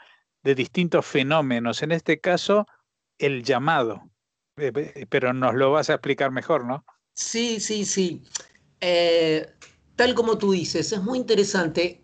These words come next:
Speaker 2: En, digamos, en los últimos años, de las diversas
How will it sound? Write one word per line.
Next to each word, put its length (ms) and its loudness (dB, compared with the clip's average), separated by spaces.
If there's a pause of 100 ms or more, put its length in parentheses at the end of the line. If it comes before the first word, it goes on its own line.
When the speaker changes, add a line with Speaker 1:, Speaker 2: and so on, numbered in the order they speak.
Speaker 2:
En, 1040 2
digamos, 300 4
en 80 -2
los 140 -4
últimos 440 -4
años, 760 0 (920)
de 120 0
las 400 -2
diversas 1080 0